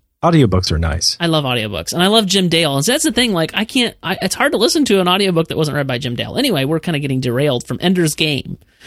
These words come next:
Speaker 1: Uh, no, no, no, no. You just need to open up a new section of your show called Audiobook Bite.
Speaker 2: <laughs> If you say so.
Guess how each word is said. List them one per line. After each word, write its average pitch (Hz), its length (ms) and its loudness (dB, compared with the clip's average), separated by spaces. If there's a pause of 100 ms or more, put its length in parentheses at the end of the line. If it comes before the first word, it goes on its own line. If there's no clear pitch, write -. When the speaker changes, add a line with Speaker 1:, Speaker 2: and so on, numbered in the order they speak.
(100)
Speaker 1:
Uh, 208 120 6
no, 240 160 10
no, 233 80 8
no, 226 80 8
no. 208 140 6
You 110 140 6
just 127 120 2
need 139 80 4
to 117 80 2
open 123 240 4
up 117 160 4
a - 20 2
new 110 120 6
section 110 340 4
of 104 120 4
your 98 140 4
show 123 280 4
called 98 280 4
Audiobook 104 520 4
Bite. 80 220 -2 (280)
Speaker 2:
<laughs> 247 100 4 (920)
If 247 160 -6
you 190 60 0
say - 240 -2
so. - 160 -4